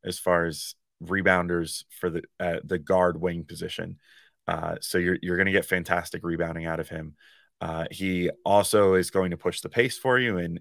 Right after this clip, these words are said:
in, uh, transition and get to the, you know, all the way to the cup and, and get buckets that way. He's going to,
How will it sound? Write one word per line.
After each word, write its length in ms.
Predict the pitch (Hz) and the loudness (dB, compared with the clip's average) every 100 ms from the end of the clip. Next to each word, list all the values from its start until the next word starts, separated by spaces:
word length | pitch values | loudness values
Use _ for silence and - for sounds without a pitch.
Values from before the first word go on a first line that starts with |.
| - | -8
in, 360 | 90 82 82 76 | -8 -6 -8 -12
uh, 420 | 82 76 65 65 - | -12 -12 -12 -14 -16
transition 720 | - 82 82 147 147 135 123 - _ _ _ _ | -10 -10 -2 -2 0 -2 -4 -12 _ _ _ _
and 360 | 87 85 82 80 - 85 - | -4 -4 -4 -8 -12 -16 -2
get 200 | 98 - | -2 -2
to 120 | 104 | -2
the, 500 | 92 90 85 82 80 - _ _ | 2 4 2 -2 -6 -12 _ _
you 140 | - 90 | -8 -6
know, 80 | 82 | 0
all 220 | 92 98 | 2 4
the 60 | |
way 120 | 98 95 | 2 2
to 120 | 90 | 0
the 60 | |
cup 300 | 85 90 85 | 0 -2 -2
and, 240 | 85 82 78 | -6 -8 -10
and 240 | 82 82 78 | -12 -12 -10
get 220 | 87 - | -10 -6
buckets 320 | 85 - - | -8 -8 -2
that 200 | 107 104 | 2 4
way. 320 | 101 98 90 - _ _ _ | 6 4 2 -6 _ _ _
He's 120 | 90 | -8
going 220 | 90 85 80 | -4 -4 -4
to, 300 | 80 80 | -4 -6